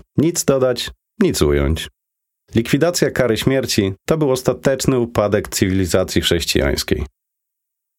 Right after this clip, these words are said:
Wśród agresywnych internautów regularnie przewijał się Syn Anarchii. W pewnym momencie Dalberg zbladł.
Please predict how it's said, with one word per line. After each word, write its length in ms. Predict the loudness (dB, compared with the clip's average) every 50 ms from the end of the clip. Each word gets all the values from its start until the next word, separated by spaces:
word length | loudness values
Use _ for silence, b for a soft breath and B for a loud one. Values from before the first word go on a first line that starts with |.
| _ _ _ _ _ -10 -4
Wśród 280 | 0 0 0 2 2
agresywnych 540 | 2 2 2 0 2 2 2 2 2 2 2
internautów 640 | 0 2 2 2 2 2 2 0 0 0 0 0 2
regularnie 520 | 2 2 2 2 2 2 2 2 0 0
przewijał 420 | 0 0 0 2 2 2 2 0 0
się 180 | 0 0 0
Syn 220 | 0 0 0 0 2
Anarchii. 560 | 0 0 0 0 -2 -2 -2 -4 -4 -4 -4 -10 _ _ -16
W 120 | -14 -4
pewnym 320 | -2 -2 0 0 0 0 2
momencie 440 | 0 0 0 0 -2 -2 -2 0
Dalberg 420 | 0 2 2 2 0 0 0 0 -2
zbladł. 580 | -2 0 0 2 2 2 0 0 0 -2 -2